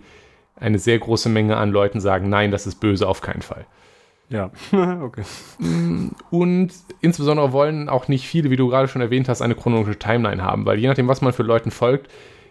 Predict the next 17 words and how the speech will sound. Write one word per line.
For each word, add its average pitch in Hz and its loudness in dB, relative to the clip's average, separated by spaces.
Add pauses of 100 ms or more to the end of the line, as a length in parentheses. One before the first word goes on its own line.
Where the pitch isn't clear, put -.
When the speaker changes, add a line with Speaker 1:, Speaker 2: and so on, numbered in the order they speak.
(680)
Speaker 1:
es 113 2
gibt 185 2
natürlich 135 2
auch 120 2
Leute, 131 0
die 117 -6
benutzen, 113 0
haben 113 2
auch 110 0
schon 104 -2
Twitter 208 2
und 117 2
benutzen 120 -2
auch - -6
das - -2
jetzt 127 0
so, 117 0